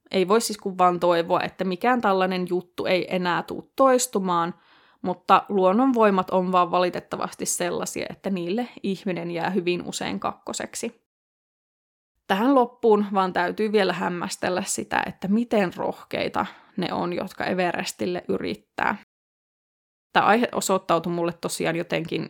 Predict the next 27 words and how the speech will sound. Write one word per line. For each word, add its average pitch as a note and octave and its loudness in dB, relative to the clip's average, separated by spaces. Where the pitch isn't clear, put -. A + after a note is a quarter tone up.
tosi - -8
kiehtovaksi, A#3 0
kuten G#3+ 0
mä G#3 0
sanoin G3+ 0
jo G3 0
alussa, F#3 -2
ja F3+ 2
mä F3+ 4
varmasti G#3+ 4
tuun F3+ -2
lukemaan F3 0
tästä E3+ -4
lisää, - -2
mut F3+ -6
silti A3+ 0
mun E3 -2
on E3+ -4
hankala F#3 2
täysin F3+ 2
ymmärtää F3 -4
sitä E3+ -4
viehätystä E3+ -4
lähteä - -2
noihin F3 -4
olosuhteisiin F#3 -2
vapaaehtoisesti. - -6